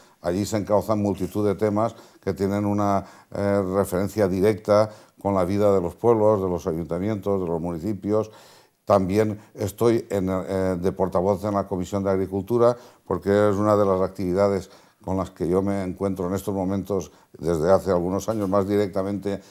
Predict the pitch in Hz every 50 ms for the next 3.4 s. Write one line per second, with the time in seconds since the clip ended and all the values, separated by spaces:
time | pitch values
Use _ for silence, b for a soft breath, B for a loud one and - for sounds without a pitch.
0 | B B - 101 104 95 - 92 95 95 - 117 117 113 110 110 117 B B B
1 | B B B - 67 82 95 104 104 104 107 113 113 104 - - - 101 104 -
2 | 107 104 98 101 90 - - 110 107 95 113 113 98 123 120 120 117 B B B
3 | B B _ - - - 101 101